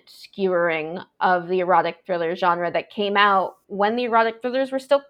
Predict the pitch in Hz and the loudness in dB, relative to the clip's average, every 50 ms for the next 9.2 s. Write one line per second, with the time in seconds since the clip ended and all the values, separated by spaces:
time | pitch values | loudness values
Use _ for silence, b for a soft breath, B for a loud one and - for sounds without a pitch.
0 | - - - - 302 294 302 311 311 311 294 302 330 _ - 330 330 294 233 190 | -12 -20 -8 -4 -2 0 0 0 -2 -2 -4 -4 -6 _ -2 0 2 2 2 0
1 | 185 - - 247 226 220 202 196 101 - 233 226 - - 226 226 240 247 233 240 | -2 -4 -4 -6 -4 -4 -4 -4 -2 -2 -4 -2 2 2 0 2 0 -2 -2 -2
2 | 269 285 269 262 190 196 180 147 139 160 226 B B B B B B B B - | 0 0 -2 0 2 2 2 2 2 0 -4 B B B B B B B B 0
3 | - 208 208 208 - - 208 208 208 208 - _ - 214 208 208 208 - - - | 2 2 2 2 0 0 0 0 0 -2 -6 _ 0 0 0 0 -2 -8 -10 -10
4 | 226 - - _ - - - 233 214 220 - _ _ _ _ - - 247 254 262 | -10 -12 -14 _ -18 -12 -10 -10 -10 -10 -16 _ _ _ _ -8 -4 -4 -2 -4
5 | 233 214 214 233 226 208 220 208 190 180 175 175 175 - - 208 208 - - 202 | -4 -2 0 0 0 2 0 -2 -2 -2 -4 -6 -6 -4 -4 -4 -4 0 0 0
6 | 170 156 180 180 175 180 175 165 180 165 160 156 - 156 180 165 165 156 143 143 | 0 2 -2 -4 -4 -4 -2 0 0 0 0 0 0 4 4 6 6 6 4 0
7 | 160 - b b b b b b _ _ _ _ _ - 202 196 196 185 185 190 | -2 -6 b b b b b b _ _ _ _ _ -2 0 2 4 2 2 2
8 | 190 196 190 190 180 - - - - - 220 196 202 208 208 202 - - - 202 | -2 -2 -2 -2 -4 -4 -10 -20 -8 -4 -2 -2 0 0 -2 -2 -4 0 2 2
9 | 190 180 180 175 | 4 4 4 2